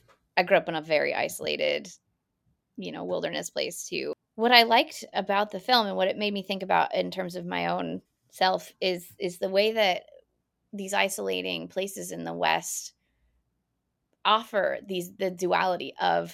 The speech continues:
feeling free, right? But also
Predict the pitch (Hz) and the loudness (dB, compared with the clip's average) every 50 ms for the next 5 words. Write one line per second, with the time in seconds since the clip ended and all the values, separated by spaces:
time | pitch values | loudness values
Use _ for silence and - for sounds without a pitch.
0 | - - _ - - 190 185 180 190 180 175 170 - 190 180 180 170 185 190 190 | -16 -20 _ -10 -8 -6 -6 -6 -8 -8 -10 -6 -2 0 0 0 0 -2 -4 -6
1 | 202 - _ _ _ _ _ _ _ - 196 196 196 202 196 - - _ _ _ | -8 -10 _ _ _ _ _ _ _ 0 2 4 4 4 2 -2 -6 _ _ _
2 | _ _ _ - 190 - - - 165 175 180 175 - - 185 180 175 170 175 175 | _ _ _ 0 0 2 2 4 4 4 2 2 0 2 2 2 2 2 0 0
3 | - - | -2 -4